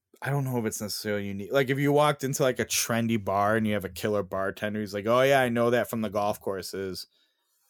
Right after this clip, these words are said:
They might know it, but, like, if you walk into, like,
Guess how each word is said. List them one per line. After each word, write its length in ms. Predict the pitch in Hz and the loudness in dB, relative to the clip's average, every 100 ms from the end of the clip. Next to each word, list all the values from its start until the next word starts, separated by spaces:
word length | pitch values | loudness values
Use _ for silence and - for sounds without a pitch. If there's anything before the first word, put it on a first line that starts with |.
| _ _ _ | _ _ _
They 160 | 117 123 | 2 4
might 200 | 123 147 | 4 2
know 260 | 151 160 | 4 6
it, 220 | 165 175 - _ - | 4 2 -2 _ -2
but, 160 | 123 117 | 2 4
like, 160 | 117 | 4
if 120 | 113 113 | 2 2
you 120 | 110 | 2
walk 340 | 113 113 - | 4 2 0
into, 320 | 113 110 120 107 | -2 0 0 2
like, 480 | 107 101 92 - | 2 0 -2 -10